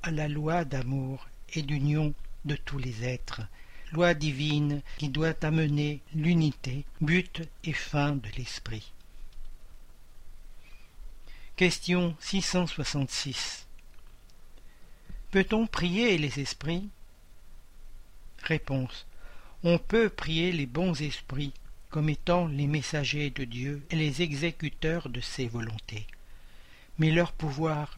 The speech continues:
est en raison de leur supériorité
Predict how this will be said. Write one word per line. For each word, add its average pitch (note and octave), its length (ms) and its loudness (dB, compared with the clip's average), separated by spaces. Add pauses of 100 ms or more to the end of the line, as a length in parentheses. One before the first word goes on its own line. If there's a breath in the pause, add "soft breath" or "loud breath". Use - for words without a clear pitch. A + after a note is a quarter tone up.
(180)
est - 240 0
en D#3 140 4
raison D#3+ 440 2
de C#3+ 120 2
leur C#3+ 240 0
supériorité C3 1040 -4